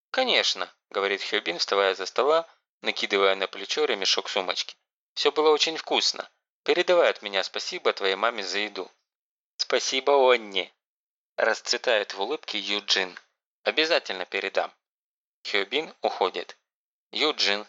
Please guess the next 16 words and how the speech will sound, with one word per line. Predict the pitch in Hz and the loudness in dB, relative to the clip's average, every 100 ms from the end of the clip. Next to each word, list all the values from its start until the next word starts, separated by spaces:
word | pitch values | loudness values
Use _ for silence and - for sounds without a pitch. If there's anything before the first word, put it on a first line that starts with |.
| _ | _
некоторое | 107 - 104 101 | -8 -4 0 2
время | 98 135 147 | 2 2 0
молча | 104 104 107 101 | 0 0 0 -2
сидит, | - 98 131 - | -4 -4 -4 -6
глядя | 117 104 113 104 | -6 -2 0 0
на | 98 | -4
опустевшее | - - - 110 104 | -6 -6 -4 -2 -2
за | 92 | -4
столом | - 92 98 101 | -6 -4 -4 -4
место | 92 95 | -6 -6
напротив. | 95 - 101 - - _ _ _ _ _ _ _ _ - | -6 -4 -6 -8 -20 _ _ _ _ _ _ _ _ -14
«Значит, | 98 95 151 180 - 170 - | -8 -4 -2 -2 -4 -4 -6
ты | 156 | -8
хочешь | - 156 143 147 - | -2 -2 0 0 0
стать | - 139 - | 0 -4 0
айдолом?» | 143 104 92 90 85 80 - | 2 2 0 -4 -4 -4 -8